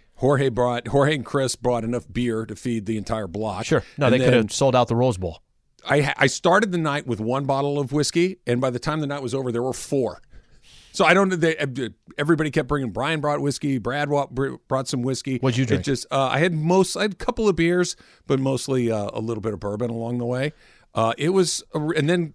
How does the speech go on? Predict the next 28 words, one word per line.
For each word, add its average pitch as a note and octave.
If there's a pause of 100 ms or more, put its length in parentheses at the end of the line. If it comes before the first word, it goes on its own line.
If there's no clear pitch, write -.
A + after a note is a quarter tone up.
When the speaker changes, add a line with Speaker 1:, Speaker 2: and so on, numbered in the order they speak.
(160)
Speaker 1:
pizzas A#3
showed A2+
up A2
later D3
on F3
in A#2+
the A2
night. A2
It E3+
Speaker 2:
We -
Speaker 1:
was A#2+
a -
Speaker 2:
saw D#3+
Speaker 1:
pretty C3
Speaker 2:
that. -
Speaker 1:
good C#4
day. -
Speaker 2:
Yeah, A2+
that's A2+
on G#2
Twitter. - (220)
Speaker 1:
Pretty C#4
good G3
day. G3+
Speaker 2:
Um, A#2 (140)
who D#3+
drank, B2+ (1200)
who, D#3